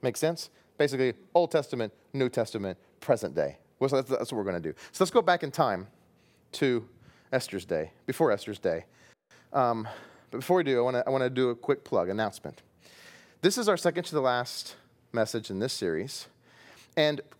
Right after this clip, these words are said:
what they're celebrating here for the rest that they received is today called Purim. W-, w-, and we're gonna read about that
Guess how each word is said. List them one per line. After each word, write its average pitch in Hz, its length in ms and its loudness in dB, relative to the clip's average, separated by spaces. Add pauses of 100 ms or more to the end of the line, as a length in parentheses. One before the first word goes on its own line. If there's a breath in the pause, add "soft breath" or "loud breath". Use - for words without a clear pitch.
(180)
what 147 460 2
they're 214 140 4
celebrating 175 720 2
here 156 460 0 (320 soft breath)
for - 180 0
the 160 80 4
rest 156 340 4
that 165 120 0
they 175 100 4
received 190 580 0 (280 soft breath)
is 147 240 -2
today 185 440 4
called 151 380 0
Purim. 92 540 2
W-, 139 320 -4
w-, 160 160 2
and 156 120 2
we're 190 80 4
gonna 185 160 2
read 185 220 2
about 123 240 2
that 107 240 2